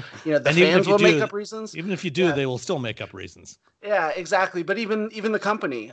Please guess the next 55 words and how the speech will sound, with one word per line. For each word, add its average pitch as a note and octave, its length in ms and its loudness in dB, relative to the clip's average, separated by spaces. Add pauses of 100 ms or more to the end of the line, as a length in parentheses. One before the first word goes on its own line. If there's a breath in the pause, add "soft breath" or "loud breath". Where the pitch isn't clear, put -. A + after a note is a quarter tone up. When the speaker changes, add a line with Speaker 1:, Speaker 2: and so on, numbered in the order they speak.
(100)
Speaker 1:
um, C#3 340 -4
has, C#3+ 560 -6
you E3 100 -6
know, B2+ 140 -8
said B2+ 300 -6
that B2 120 -4
I'm, A#2+ 460 -8 (200)
you D3+ 80 -10
know, A2+ 140 -8
or C#3+ 220 0
implied C3+ 500 -2
that B2+ 100 -2
I'm, B2+ 340 -4
I'm C#3 120 -6
working C3 280 -8
for C3+ 160 -8
short C3+ 400 -4 (140)
sellers B2 540 -4
or, A#2 300 -4 (260 loud breath)
or C3+ 100 -4
that C#3 120 4
I C3+ 80 4
am C3+ 100 2
a C3+ 80 -2
short B2+ 240 -2
seller C#3+ 180 -2
myself B2 480 0
or C3+ 40 -8
something A#2+ 300 -8
like G#2+ 200 -4
that, G#2+ 240 2
which - 180 -6
is, C3+ 220 -8 (120)
which G3+ 140 0
is F3 120 4
nonsense. B2 500 0
But, D3+ 340 2
um, D#3+ 360 2 (480 loud breath)
but A3+ 80 0
yeah, B3+ 180 8
so, A#3 260 4
I F#3+ 60 4
mean, A#3 160 0
when A3+ 160 -4
you, A3+ 240 -8
when A3 140 -6
you G#3 60 -4
say A#3+ 200 0
I've F3 160 -2
written G3 160 -2
about F3+ 220 0
it E3+ 80 -2
for F3 120 -6
eleven D#3 380 -4
years, D3+ 320 -6